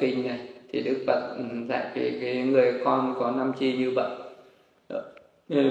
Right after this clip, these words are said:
phụng dưỡng cha mẹ, đây là cái lúc mà cha mẹ già yếu ốm đau ạ.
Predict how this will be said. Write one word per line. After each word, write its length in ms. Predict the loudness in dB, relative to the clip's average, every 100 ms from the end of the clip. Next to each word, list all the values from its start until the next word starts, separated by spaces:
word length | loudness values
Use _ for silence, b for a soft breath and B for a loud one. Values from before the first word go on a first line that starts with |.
| 2
phụng 160 | 0
dưỡng 220 | 2 4 4
cha 160 | 4
mẹ, 320 | 6 4 4 4
đây 160 | 4 6
là 240 | 4 4 2
cái 100 | 2
lúc 180 | 2
mà 220 | 2 2 2
cha 120 | 2
mẹ 240 | 2 2 2
già 380 | 2 2 -2 2
yếu 260 | 4 6 6
ốm 160 | 4 4
đau 240 | 4 4
ạ. 100 | 4